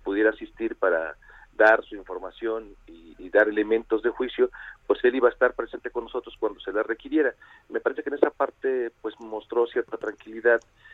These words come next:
eh, y, y bueno, pues, eh, en parte nos dijo, eh, lo que él piensa y se refiere a su metodología, pero en parte también nos omitió algunas cosas debido a la investigación que se le está realizando. Entonces,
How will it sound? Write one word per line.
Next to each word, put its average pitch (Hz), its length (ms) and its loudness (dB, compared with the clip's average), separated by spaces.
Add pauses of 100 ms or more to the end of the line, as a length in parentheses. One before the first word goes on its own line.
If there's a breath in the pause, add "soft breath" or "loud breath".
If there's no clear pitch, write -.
(180 soft breath)
eh, 95 500 -4 (220)
y, 247 200 -12
y 143 120 2
bueno, 147 240 4
pues, - 160 -2 (400 soft breath)
eh, - 220 -4
en 143 180 0
parte 190 440 4
nos 165 200 -8
dijo, 139 640 -6
eh, 107 340 -10
lo 110 200 -6
que 131 160 -6
él 135 100 -6
piensa 139 380 -8
y - 40 -16
se 113 120 -6
refiere 123 320 -8
a 123 40 -8
su 139 100 -14
metodología, 143 500 -6 (340 soft breath)
pero 139 140 0
en 143 60 -10
parte 185 200 -2
también 165 380 -2
nos 160 160 -8
omitió 147 420 -4
algunas 143 280 -6
cosas 151 360 -6
debido 120 560 -4 (420 soft breath)
a 101 280 -8
la 101 540 -8
investigación 107 540 -6
que - 100 -18
se 147 100 0
le - 60 -6
está - 160 0
realizando. 101 420 -4
Entonces, 123 320 -6